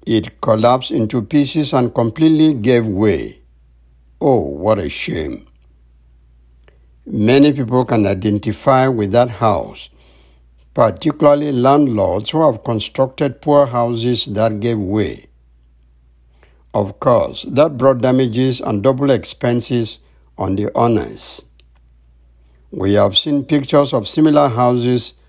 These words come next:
shown on national and international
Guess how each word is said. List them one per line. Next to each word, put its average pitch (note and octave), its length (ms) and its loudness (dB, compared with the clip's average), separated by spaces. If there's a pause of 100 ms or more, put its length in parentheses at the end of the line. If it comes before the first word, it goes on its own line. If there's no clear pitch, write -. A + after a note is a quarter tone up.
(160)
shown D3 480 2
on G#2 340 0
national C#3 760 0 (440)
and G2 180 -2
international C3 960 0